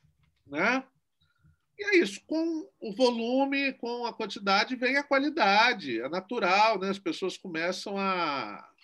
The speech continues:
a ver isso aí e perde a estranheza, e eu acho que as portas vão,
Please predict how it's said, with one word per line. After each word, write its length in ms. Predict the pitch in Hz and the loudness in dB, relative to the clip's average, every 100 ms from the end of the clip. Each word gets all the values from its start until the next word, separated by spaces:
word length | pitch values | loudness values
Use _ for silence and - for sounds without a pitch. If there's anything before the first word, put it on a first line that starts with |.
| _ _ _ _ _ _ _ | _ _ _ _ _ _ _
a 120 | - | -2
ver 500 | 156 151 185 220 220 | 0 4 4 4 4
isso 300 | 180 165 - | 4 2 -2
aí 800 | 202 185 202 240 240 220 185 170 180 | 0 0 0 0 0 0 2 0 0
e 440 | 160 160 151 147 - | 0 2 2 0 2
perde 280 | 170 160 | 2 2
a 60 | 170 | 0
estranheza, 1040 | 156 - 220 202 196 233 233 208 147 170 | -2 -4 -4 0 2 4 4 4 0 -2
e 40 | 165 | 0
eu 120 | 170 | 2
acho 200 | 170 165 | 2 0
que 80 | 214 | -6
as 120 | 196 | -10
portas 500 | - 147 160 214 180 | -6 -4 -4 -6 -8
vão, 400 | 156 160 202 | -6 -4 -6